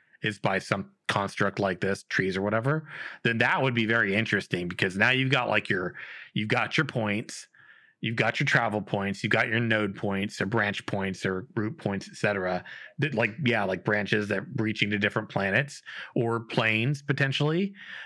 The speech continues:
uh, across the, the variety of different realms. And you could even, like, tie into, like, spheres, right? If you were to do, let's say that you've got, like, this world tree idea, and then you were to take these spheres and take three-dimensional spheres,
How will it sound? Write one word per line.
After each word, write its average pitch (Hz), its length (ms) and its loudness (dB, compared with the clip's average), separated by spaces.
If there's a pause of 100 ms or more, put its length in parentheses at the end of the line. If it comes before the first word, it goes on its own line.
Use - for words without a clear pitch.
(120)
uh, 110 240 2
across 113 500 0
the, 113 360 2
the 101 120 0
variety 101 340 2
of 98 60 0
different 101 320 -2
realms. 98 480 2 (300)
And 135 100 4
you 208 60 2
could 190 140 4
even, 151 240 2
like, 113 360 2
tie 117 260 2
into, 110 300 2
like, 110 260 0 (300)
spheres, 127 800 0 (560)
right? 175 240 -2
If - 100 -2
you 127 160 4
were 127 100 4
to 120 100 2
do, 113 460 4
let's 120 180 0
say 139 140 4
that 127 100 -2
you've 110 160 0
got, 107 180 4
like, 98 220 0
this 104 180 -2
world 120 520 0
tree 117 260 2
idea, 110 600 2 (320)
and 120 160 4
then 120 140 2
you 120 120 2
were 113 140 2
to 110 100 2
take 107 520 0 (340)
these 120 280 0
spheres 123 480 4
and 123 120 0
take 120 220 0
three-dimensional 113 540 2
spheres, 165 480 0